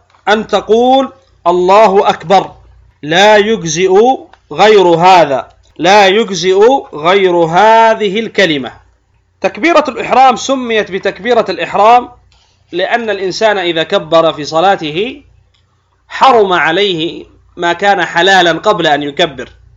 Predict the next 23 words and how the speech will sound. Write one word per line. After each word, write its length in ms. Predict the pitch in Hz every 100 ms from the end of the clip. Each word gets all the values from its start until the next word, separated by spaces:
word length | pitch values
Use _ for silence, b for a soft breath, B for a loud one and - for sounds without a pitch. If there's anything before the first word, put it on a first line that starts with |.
| _ _ _ _ -
من 160 | 285
الطعام 840 | 208 - 160 151 165 156 151 147 143
والشراب 800 | 139 - 143 143 151 143 143 139
والكلام 840 | 135 135 151 151 151 143 139 - _
وإلى 320 | 240 233 185 165
غيرها 640 | 170 165 143 139 170 196
من 120 | 170
الأمور 440 | 156 151 156 165 151
التي 380 | 143 143 143
يحرم 560 | 180 180 175 151 147 143
على 200 | 127 151
المسلم 520 | 147 151 180 165 160 147
أن 120 | 143
يفعلها 500 | 143 156 185 180 160
وهو 300 | 147 147 151
في 100 | 180
صلاته، 640 | 208 233 247 147 123 98 _ _ _ _ -
كيف 280 | 220 208 175
لا 320 | 160 180 247
وهو 320 | 240 175 180
يناجي 760 | 170 165 190 190 156 160 156 _ -
ربه 640 | 190 190 151 135 135 139 _ _ _ -
ويناجي 840 | 156 156 170 180 151 151 147 143